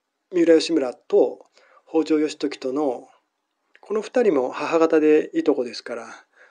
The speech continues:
そのいとこだとか、あるいは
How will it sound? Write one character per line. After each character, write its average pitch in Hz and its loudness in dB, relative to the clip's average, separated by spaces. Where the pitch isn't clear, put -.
そ - -8
の 123 -2
い 147 -12
と 151 2
こ 139 -2
だ 147 2
と 120 -8
か、 - -20
あ 156 -4
る 147 2
い 139 2
は 123 -4